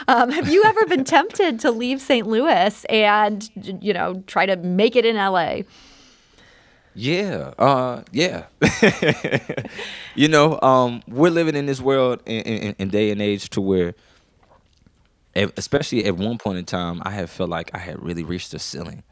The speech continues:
Speaker 2: You know, like, I was working on my craft and doing such amazing things, and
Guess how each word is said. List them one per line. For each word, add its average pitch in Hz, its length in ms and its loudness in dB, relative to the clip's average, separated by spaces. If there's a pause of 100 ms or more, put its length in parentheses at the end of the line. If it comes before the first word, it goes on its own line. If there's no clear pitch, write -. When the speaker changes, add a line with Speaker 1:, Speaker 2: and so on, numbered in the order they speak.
(340)
Speaker 2:
You 82 120 -2
know, 85 220 -2
like, 78 260 -8
I 87 120 2
was 85 160 0
working 92 300 0
on 90 100 -4
my 87 160 -4
craft 90 500 -4
and 78 100 -10
doing 92 220 -6
such 87 220 -10
amazing 85 420 -6
things, 92 380 -6
and 82 180 -8